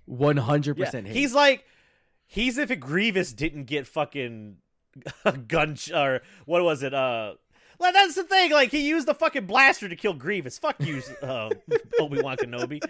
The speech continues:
Speaker 1: Hey, man,
Speaker 2: But
Speaker 1: fuck it.
Speaker 2: no, 'cause I loved Grievous. I, I learned the history of Grievous, too. Like, before he was an, uh, a droid and all
Speaker 1: They,
Speaker 2: that sh-, or he's technically a cyborg,
Speaker 1: they
Speaker 2: 'cause he's,
Speaker 1: pussified
Speaker 2: like,
Speaker 1: him
Speaker 2: human.
Speaker 1: so much in the movie. I was so mad.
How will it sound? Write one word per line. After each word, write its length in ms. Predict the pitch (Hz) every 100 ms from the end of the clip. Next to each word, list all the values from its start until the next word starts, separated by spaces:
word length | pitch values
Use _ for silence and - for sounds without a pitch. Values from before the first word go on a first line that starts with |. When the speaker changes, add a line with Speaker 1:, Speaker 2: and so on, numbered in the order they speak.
| - 285 - - - _ _ _ _ _ _ _ _ -
Speaker 1:
Hey, 180 | 131 113
man, 200 | 104 107
Speaker 2:
But 160 | 113
Speaker 1:
fuck 140 | 110 139
it. 20 |
Speaker 2:
no, 300 | 139 127 123
'cause 560 | 156 120 107 - - _ _ _ _ 143
I 120 | 170
loved 360 | 147 131 113
Grievous. 560 | - 104 95 85 85 -
I, 160 | 135 160
I 180 | 156 180
learned 240 | 202 165
the 40 | 123
history 380 | 170 - 123 107
of 100 | 95
Grievous, 440 | 107 101 87 -
too. 380 | - 131 82 73 _ _ _ -
Like, 200 | 110 104
before 340 | 110 - 127
he 100 | 117
was 180 | 113 107
an, 80 | 104
uh, 320 | 107 107 98 101
a 20 |
droid 340 | 104 101 113
and 120 | 135
all 60 | 139
Speaker 1:
They, 100 | 165 170
Speaker 2:
that 40 | 143
sh-, 80 | -
or 140 | 131
he's 260 | 165 170 127
technically 420 | 254 196 160 127
a 40 |
cyborg, 480 | 101 - 123 113 95
Speaker 1:
they 160 | 180 175
Speaker 2:
'cause 400 | - - 151 147
he's, 100 | 117
Speaker 1:
pussified 80 |
Speaker 2:
like, 260 | 143 139 117
Speaker 1:
him 120 | 131
Speaker 2:
human. 160 | 131 117
Speaker 1:
so 240 | 127 117
much 300 | 101 101 -
in 80 | 98
the 60 | 90
movie. 460 | 87 92 104 117
I 100 | 113
was 140 | 87 -
so 600 | - - - 117 95 92
mad. 460 | 87 78 71 62